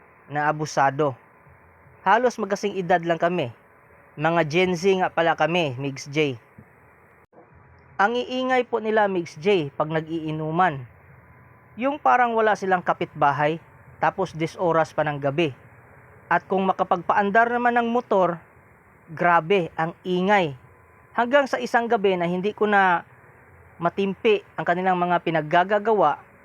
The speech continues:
at sa sobrang galit ko, ay sinigawan ko ang mga ito.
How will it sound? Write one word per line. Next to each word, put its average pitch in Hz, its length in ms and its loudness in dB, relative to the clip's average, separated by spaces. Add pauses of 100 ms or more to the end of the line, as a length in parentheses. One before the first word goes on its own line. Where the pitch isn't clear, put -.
(280)
at 160 160 -6
sa 151 80 -4
sobrang 208 480 0
galit 220 400 2
ko, 151 240 -2 (640)
ay 175 80 0
sinigawan 202 560 2
ko 190 240 0
ang 160 160 0
mga 151 240 -2
ito. 151 240 2